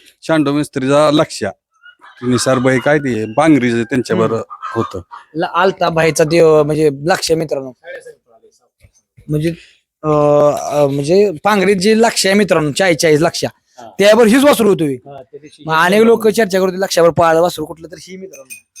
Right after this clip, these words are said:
Speaker 3: हा, लक्ष्यावर पळाला. स-, सचिन आप्पांच्या साई संघ पळवला पहिल्याच अड्ड्याला,
Speaker 2: हम्म.
Speaker 3: तिथं पण चांगला पळाला. परत, अं, निमगावचा सावकार,
Speaker 2: हम्म.
Speaker 3: त्याच्या संघ पळवला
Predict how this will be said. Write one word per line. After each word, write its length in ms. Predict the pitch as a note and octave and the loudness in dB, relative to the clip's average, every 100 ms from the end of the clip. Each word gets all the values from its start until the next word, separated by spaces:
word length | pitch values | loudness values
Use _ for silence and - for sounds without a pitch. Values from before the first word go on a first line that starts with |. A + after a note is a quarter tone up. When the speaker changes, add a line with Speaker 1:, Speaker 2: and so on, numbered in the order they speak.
| - - A2 | -18 -6 -2
Speaker 3:
हा, 100 | A2 | 0
लक्ष्यावर 400 | C3 - G2+ G2 | 0 -2 -4 -4
पळाला. 600 | G#2 G2 F#2 A2+ C3 C3 | -2 -2 0 0 2 0
स-, 140 | - | -2
सचिन 180 | B2 C#3+ | -4 -4
आप्पांच्या 600 | C3 C#3 C3 C#3 C3+ C3+ | -2 -4 -2 0 0 0
साई 240 | - C#3+ | 0 0
संघ 220 | A#2 A2 | 0 -4
पळवला 340 | G2 G#2 G#2 G2+ | -4 -4 -4 -4
पहिल्याच 360 | - A2 G2 | -2 -2 -4
अड्ड्याला, 340 | F#2+ F2 F2+ F2 | -10 -12 -14 -14
Speaker 2:
हम्म. 320 | F2 E3 D#3 B2 _ _ - | -12 -8 -8 -10 _ _ -4
Speaker 3:
तिथं 120 | B2 | -4
पण 80 | A#2+ | 0
चांगला 260 | B2+ G#2+ - | -2 -2 -4
पळाला. 240 | A2 G#2 G#2 | -4 -4 -8
परत, 340 | - A2 A2 | -8 -6 0
अं, 240 | A#2 A2+ | 2 2
निमगावचा 400 | B2+ B2+ A#2+ A#2 | 2 2 2 2
सावकार, 400 | A2 B2+ A#2 G#2+ - _ _ - | 0 0 -2 -6 -8 _ _ -14
Speaker 2:
हम्म. 100 | F#3 B2 - _ _ | -14 -14 -20 _ _
Speaker 3:
त्याच्या 200 | C3 C3 | -2 0
संघ 160 | A#2+ A2 | 0 0
पळवला 520 | - A2 G2+ G2+ F2+ | -2 -2 -2 -4 -6